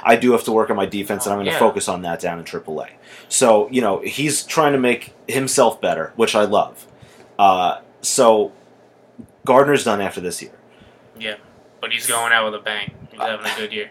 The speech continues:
Speaker 1: Yeah, he's, he's really, he, he, uh, yeah, he, he, he, uh, heated up.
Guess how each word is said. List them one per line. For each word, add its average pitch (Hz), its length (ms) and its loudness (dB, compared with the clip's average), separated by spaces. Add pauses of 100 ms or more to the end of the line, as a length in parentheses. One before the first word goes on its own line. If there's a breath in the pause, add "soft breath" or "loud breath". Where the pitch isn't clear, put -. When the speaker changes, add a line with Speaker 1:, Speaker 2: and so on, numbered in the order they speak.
Speaker 1:
Yeah, 131 400 6
he's, 139 280 -4
he's 147 260 0
really, 180 280 8
he, 131 400 2
he, 135 200 -8 (140)
uh, 98 480 4 (320)
yeah, 113 220 2
he, 156 200 -4
he, 156 160 -2
he, 139 380 -2
uh, 113 300 4 (180)
heated 190 320 -4
up. - 220 0